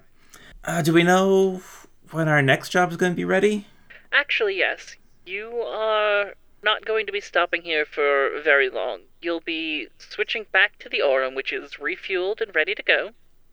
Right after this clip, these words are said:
Speaker 1: Oh, good. Okay.
Speaker 2: And you'll be heading to Cinda, the moon of Gorse, in the Inner Rim territory.
Speaker 1: Cinda, Cinda.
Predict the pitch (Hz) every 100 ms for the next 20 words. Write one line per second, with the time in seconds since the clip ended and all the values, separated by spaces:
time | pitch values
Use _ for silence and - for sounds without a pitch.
0 | - - 143 135 85 - - - 131 -
1 | 123 - _ - 208 220 233 233 202 208
2 | 208 208 202 - - - - 196 196 196
3 | 185 - _ _ - - - - - -
4 | 233 180 135 120 117 170 175 185 185 180
5 | - 156 151 - - - _ _ - 160
6 | 190 247 - - - - - _ 180 170
7 | 165 160 170 160 156 156 - 175 160 147
8 | - - - - - - - - _ -
9 | - - 135 127 107 - - - - -
10 | 135 117 - 107